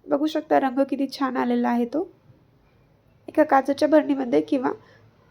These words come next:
डब्यामध्ये तुम्ही हे ठेवू शकता. खूप छान लागते चवीला.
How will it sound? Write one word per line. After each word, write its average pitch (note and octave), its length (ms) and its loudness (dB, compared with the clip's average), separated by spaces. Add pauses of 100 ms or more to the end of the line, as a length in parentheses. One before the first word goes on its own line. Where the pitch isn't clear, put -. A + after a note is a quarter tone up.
(140)
डब्यामध्ये C4+ 480 4
तुम्ही C4+ 280 0
हे D4 60 0
ठेवू C#4 260 2
शकता. C4+ 460 -2
खूप D#4 340 -2
छान C#4+ 180 0
लागते C#4+ 380 2
चवीला. B3 460 0